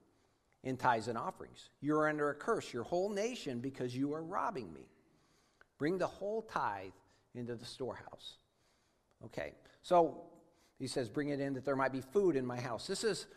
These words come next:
we're familiar with this passage. It's, it's strong language,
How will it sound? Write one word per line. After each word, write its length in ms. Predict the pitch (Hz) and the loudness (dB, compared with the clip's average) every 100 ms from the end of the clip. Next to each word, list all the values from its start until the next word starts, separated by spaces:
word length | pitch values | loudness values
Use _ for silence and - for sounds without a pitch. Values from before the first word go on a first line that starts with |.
| - | 0
we're 100 | 165 | 0
familiar 400 | 160 160 190 202 | 4 10 10 10
with 120 | 196 | 8
this 120 | 180 - | 4 2
passage. 480 | 151 151 151 143 | 4 4 2 -2
It's, 140 | 131 - | -2 -4
it's 240 | 147 127 | -2 -2
strong 580 | - - 175 202 220 202 | -4 6 10 12 12 10
language, 720 | 180 180 175 131 113 110 | 8 8 4 2 2 0